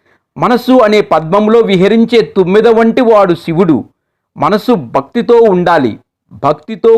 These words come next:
కూడిన మనస్సు జ్ఞానం ఏర్పడుతుంది. సంకల్ప వికల్పాలతో మనసు ఉంటుంది.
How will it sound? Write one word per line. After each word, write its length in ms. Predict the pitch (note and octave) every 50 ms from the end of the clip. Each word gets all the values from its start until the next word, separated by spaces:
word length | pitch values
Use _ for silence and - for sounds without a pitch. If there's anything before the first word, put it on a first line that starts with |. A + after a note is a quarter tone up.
| A3+ A3+
కూడిన 300 | A3 G#3 G3 G3+ F#3 E3
మనస్సు 460 | C#3+ B2+ C3 D#3 F3+ - - - E3 E3+ E3 C#3+ C3+ B2
జ్ఞానం 420 | A#2 B2 B2+ C3 D3+ F3 G3 G#3+ G#3 F#3+
ఏర్పడుతుంది. 640 | F3+ F#3 - - F#3 D#3+ C#3+ D#3 D3 B2+ A#2 G#2+ G2 - - _ _ _ _ _ _ _ _ _ _ -
సంకల్ప 520 | D#3 F#3+ A3 - A#3+ A3+ A3 A3+ - G3+ F#3 D#3 E3
వికల్పాలతో 840 | F3+ - - A3 A#3 B3+ A3 - A3+ G#3 F#3+ F#3+ F#3+ E3+ - G3+ F#3
మనసు 320 | E3+ E3 F3+ G3+ - A#3
ఉంటుంది. 500 | G3+ F3+ E3+ E3+ - F3 D#3 D#3+ D#3 D#3+